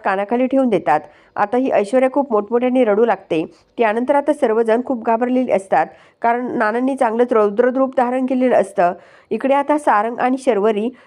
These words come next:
दोघी आपल्या तोंडालाच हात लावतात. सारंग तर रडतच असतो. आजी तर अगदी भामट्या नजरेने ह्या नानांकडेच बघत राहते, कारण आत्तापर्यंत नानांनी एवढा रौद्र अवतार कधीच धारण केलेला नसतो.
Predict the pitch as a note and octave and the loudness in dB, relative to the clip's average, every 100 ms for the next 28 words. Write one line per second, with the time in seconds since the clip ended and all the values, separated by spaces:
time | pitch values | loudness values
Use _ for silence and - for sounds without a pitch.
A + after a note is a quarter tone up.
0 | - A3 A3+ B3+ - B3+ B3+ A#3+ G3 G#3 | -2 0 2 0 0 0 0 0 0 0
1 | A#3 B3+ B3+ F#3 - D#3+ - _ _ - | 0 -2 0 -2 0 -2 -4 _ _ -2
2 | G3 A3+ B3+ C4 A3+ G3+ A3+ A#3+ G3 - | 0 -2 0 0 2 0 -2 -2 -4 0
3 | E3 - - _ - G#3 G3+ B3+ C#4 A3 | 0 0 -6 _ -4 -2 -2 -2 0 0
4 | A3 B3 B3+ A#3+ C4 A#3 G#3 A#3+ C4 C4+ | -2 -2 -2 0 0 0 0 0 2 2
5 | A3 B3+ - _ A#3 G#3 G#3 G#3 B3 B3+ | 0 -2 -10 _ -2 0 -2 -2 -2 0
6 | C4 C4+ F#3+ E3 D#3+ F#3+ - _ A#3+ A3+ | -2 0 0 0 -6 -6 -14 _ -2 -2
7 | A#3+ - - C4+ C#4+ D4 D4+ C4+ G#3 B3+ | -2 -6 -2 0 0 0 0 0 0 0
8 | B3 C4 A3+ A3+ B3 G#3+ G3+ A#3 C4 C4+ | 0 0 0 2 0 0 0 2 2 0
9 | C4+ G#3+ A#3+ - _ A#3 A3 A#3+ B3 B3+ | 0 0 0 -10 _ 0 2 0 0 2
10 | C4+ C4 C4 C4+ C4 F#3+ - D#3 | 0 0 0 2 2 0 0 0